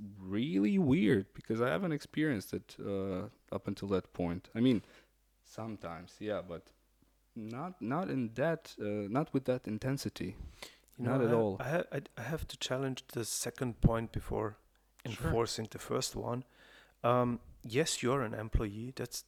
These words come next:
Speaker 2: that's true. But I think that's,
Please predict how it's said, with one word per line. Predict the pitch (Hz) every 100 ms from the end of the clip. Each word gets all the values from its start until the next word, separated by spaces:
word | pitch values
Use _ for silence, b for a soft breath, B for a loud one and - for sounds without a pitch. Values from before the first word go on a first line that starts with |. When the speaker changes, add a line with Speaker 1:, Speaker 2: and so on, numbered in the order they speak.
| - -
Speaker 2:
that's | 131 - -
true. | - 120 123 160 - _ B B B B B B - 143 _ -
But | 120 131 120 - _ _ _ _ -
I |
think | 113 151 170 -
that's, | 147 - -